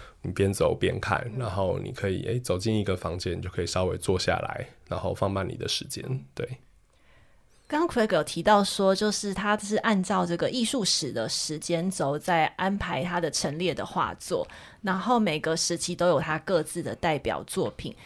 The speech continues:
Speaker 2: 那你有没有推荐，就是小乖乖们，就是，呃，有哪几幅是一定要好好的停下脚步来欣赏一下的呢？
Speaker 1: 呃，因为大家在英国嘛，嗯，大家必须想那个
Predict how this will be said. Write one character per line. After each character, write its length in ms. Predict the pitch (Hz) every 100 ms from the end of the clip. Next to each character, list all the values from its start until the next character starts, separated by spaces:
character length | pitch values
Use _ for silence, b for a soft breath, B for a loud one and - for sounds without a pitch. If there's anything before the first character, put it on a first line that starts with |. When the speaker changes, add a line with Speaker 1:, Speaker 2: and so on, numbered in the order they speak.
| b
Speaker 2:
那 200 | 285 302
你 140 | 247 247
有 100 | 196
没 120 | 165
有 100 | 156
推 300 | - 190 170
荐， 320 | 165 185 156
就 100 | 156
是 400 | 156 170 156 147 139
小 140 | 147
乖 160 | 185 175
乖 160 | 170
们， 220 | 170 147
就 100 | 196
是， 140 | 170 196
呃， 160 | 226 233
有 200 | 185 185
哪 180 | 190 220
几 280 | - 160 143
幅 300 | - 160 160
是 280 | - 214 -
一 100 | 180
定 300 | - 220 202
要 160 | 180 160
好 180 | -
好 200 | 147 160
的 180 | - 110
停 300 | - - 156
下 220 | 170 208 156
脚 240 | 165 -
步 280 | - 165 -
来 200 | 135 131
欣 320 | - 214 226
赏 260 | 226 - 101
一 60 |
下 240 | 127 165 127
的 140 | -
呢？ 240 | - 87 190 - b b b b b b b -
Speaker 1:
呃， 240 | 123 104 -
因 140 | 170
为 240 | 170 156 104
大 120 | 117
家 160 | 110 107
在 280 | - 104
英 240 | - 113 120
国 180 | 95 87
嘛， 240 | 90 85
嗯， 220 | 110 98 - -
大 100 | 143
家 60 | 135
必 160 | 127
须 80 | 120
想 240 | 120 95
那 60 | 107
个 200 | 101